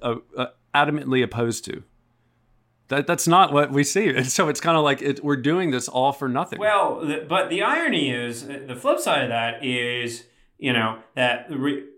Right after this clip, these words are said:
Speaker 2: the, the Republicans' argument is we have to maintain power 'cause otherwise the Democrats are gonna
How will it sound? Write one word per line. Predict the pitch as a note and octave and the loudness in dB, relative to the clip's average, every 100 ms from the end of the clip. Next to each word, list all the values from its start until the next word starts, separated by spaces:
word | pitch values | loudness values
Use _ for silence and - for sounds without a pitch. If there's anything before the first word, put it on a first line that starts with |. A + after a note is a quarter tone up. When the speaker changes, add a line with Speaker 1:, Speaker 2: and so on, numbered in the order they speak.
| - | -10
Speaker 2:
the, | D3 C3 C3 | -4 -4 -2
the | B2+ B2 - | -2 -2 -6
Republicans' | C3 C3 G#3+ C4+ C#4 E3+ C#3 C#3 C#3 - | -8 2 2 2 0 0 -2 -2 -6 -8
argument | - C3+ C3 C3 B2+ A#2+ | -4 -2 0 0 -2 -2
is | A2 | -6
we | B2 C3+ | -4 0
have | E3 E3+ | 0 0
to | |
maintain | D#3 C#3+ C#3 C#3 B2+ | 0 0 -2 -6 -6
power | C3+ C#3+ C3 C3 | 0 0 0 -4
'cause | B2+ | -6
otherwise | D3+ C#3+ C#3+ B2+ B2 A#2+ A#2+ | -4 -2 0 0 0 -4 -6
the | |
Democrats | A#2+ B2 A#2+ B2 A#2 | -6 -4 -4 -4 -4
are | B2 A#2 | -6 -8
gonna | A2+ A2 | -8 -10